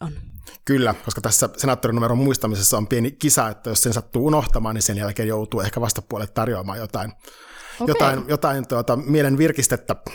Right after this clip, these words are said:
Speaker 1: No niin, tää oli uusi juttu mulle. Mut joo, lähdetään vähän tutustumaan. Kuka sä oot, Mikko, ja mitä sä teet työksessä tällä hetkellä?
Speaker 2: Tosiaan, minun vapaa-aikani sponsoroi Dressman ja on tuossa Kajaanin Dressman myymälässä myymäläpäällikkönä.
Speaker 1: Okei.
Speaker 2: Lisäksi kamaritoiminta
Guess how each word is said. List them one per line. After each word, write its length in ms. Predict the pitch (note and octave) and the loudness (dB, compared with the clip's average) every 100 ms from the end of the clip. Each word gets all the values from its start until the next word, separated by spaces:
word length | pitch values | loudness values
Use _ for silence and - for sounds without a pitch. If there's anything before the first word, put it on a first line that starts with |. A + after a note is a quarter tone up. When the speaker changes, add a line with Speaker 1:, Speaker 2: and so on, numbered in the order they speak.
| - | -4
Speaker 1:
No 120 | A3+ | 2
niin, 220 | C4+ D4 F#3 | 4 2 2
tää 80 | |
oli 120 | A3+ G3+ | 0 0
uusi 200 | G3+ F3 | 0 -2
juttu 180 | - | 0
mulle. 300 | F3+ F3 D#3 D#3 - _ - - | 0 0 -2 -6 -14 _ -20 -8
Mut 100 | - - B4+ | -6 0 0
joo, 180 | A3 | 2
lähdetään 340 | C#4+ G#4 C4 A3+ | 2 0 2 2
vähän 320 | B3 G#3 - - | 2 0 -2 -4
tutustumaan. 580 | - C4+ G3+ F#3 F3 F3+ | -2 2 2 0 0 0
Kuka 240 | B3+ D#4 G3+ | 0 0 2
sä 220 | - F#3+ | 2 4
oot, 300 | C#4 A3 - | 2 2 -2
Mikko, 360 | F3+ - - | -6 -6 -2
ja 220 | F3+ E3+ E3+ | 0 0 0
mitä 200 | D#4 F#4+ | 0 0
sä 120 | - | -2
teet 160 | G#3+ G#3 | -4 -2
työksessä 360 | F4+ D4 G3 - | 0 0 -4 -6
tällä 200 | - - | -10 -10
hetkellä? 360 | - - - - - - | -12 -12 -12 -14 -16 -10
Speaker 2:
Tosiaan, 400 | - A#3 D#3+ C3+ - - - | -2 0 2 0 -6 -18 -4
minun 160 | A3 F3 | -2 0
vapaa-aikani 500 | G3 C#3+ A#2+ B2 B2 | 0 -2 -2 -4 -2
sponsoroi 500 | C#3 B2+ B2+ A2+ A#2 | 0 2 2 0 0
Dressman 340 | - F3+ C#3+ B2 | 0 0 0 0
ja 100 | A#2+ | 0
on 80 | |
tuossa 180 | A#2+ A#2 | 0 -2
Kajaanin 300 | C#3 B2 A2+ F#2 - - | 0 0 -2 -8 -12 -4
Dressman 240 | C3 B2+ | 0 2
myymälässä 440 | A#2+ A2+ A2+ - B2 | 2 2 0 0 2
myymäläpäällikkönä. 880 | C#3 A#2+ G2+ - A#2 A2+ - - - | 0 0 -2 -2 0 -2 -6 -8 -8
Speaker 1:
Okei. 400 | - - - G3+ | -10 -14 -12 -4
Speaker 2:
Lisäksi 460 | - D3+ B2+ - E3 | 0 2 0 -2 -2
kamaritoiminta 840 | D#3 D3 C#3+ C3 C#3+ C3+ B2+ B2+ | 0 2 0 2 2 2 0 -2